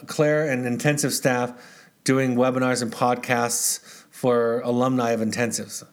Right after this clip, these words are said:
So you can have that in, in addition to these for parents. And then my next webinar will be next Monday the fourth.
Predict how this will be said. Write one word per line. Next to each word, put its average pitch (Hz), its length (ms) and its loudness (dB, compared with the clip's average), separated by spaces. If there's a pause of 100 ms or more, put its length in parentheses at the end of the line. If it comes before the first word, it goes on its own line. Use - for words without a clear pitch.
(260)
So - 140 -2
you 123 80 4
can 123 120 0
have 123 180 2
that 120 120 2
in, 120 120 -2
in 123 220 0
addition 120 380 0
to 117 100 -2
these 113 300 2 (300)
for 120 120 -6
parents. 104 340 -2 (360)
And 120 140 -2
then 123 360 2
my 139 180 2
next 139 260 -2
webinar 127 340 2
will 120 80 0
be 117 120 0
next 123 260 0
Monday 123 220 2
the 117 100 0
fourth. 120 420 0